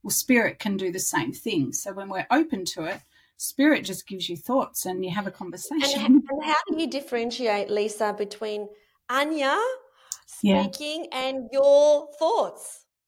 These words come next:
Speaker 1: Well, she's much more loving and benevolent. My thoughts are chronic and crazy. <laughs> So I'm, I'm a stress head. I worry. I,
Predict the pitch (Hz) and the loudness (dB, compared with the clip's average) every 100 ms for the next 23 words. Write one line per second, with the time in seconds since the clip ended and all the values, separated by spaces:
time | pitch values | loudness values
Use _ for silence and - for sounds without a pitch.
0 | _ _ _ _ - 277 285 277 349 330 | _ _ _ _ 0 4 6 4 2 4
1 | 330 262 262 226 196 202 214 175 190 190 | 4 4 2 0 0 0 0 -2 -2 -4
2 | 185 185 185 190 196 170 156 - 214 233 | -2 0 0 -2 -4 -6 -6 -2 4 6
3 | 302 226 196 - - - 196 196 143 156 | 4 0 -6 -8 -16 -8 -8 -6 -10 -10
4 | 151 185 190 208 220 262 247 - _ _ | -8 -4 -2 -2 -2 0 -2 -10 _ _
5 | _ _ _ 453 - - - 330 339 - | _ _ _ -10 -6 -4 0 0 2 0
6 | 330 320 - - - 285 320 294 269 254 | -4 -12 -12 -12 0 4 8 8 6 6
7 | 302 320 - - 220 240 247 - 226 233 | 8 6 2 -4 -2 -2 -4 -4 -2 0
8 | 233 233 208 220 185 180 196 202 190 190 | 0 2 2 2 0 0 0 0 0 0
9 | 185 185 185 180 185 180 | -2 0 2 2 -2 -8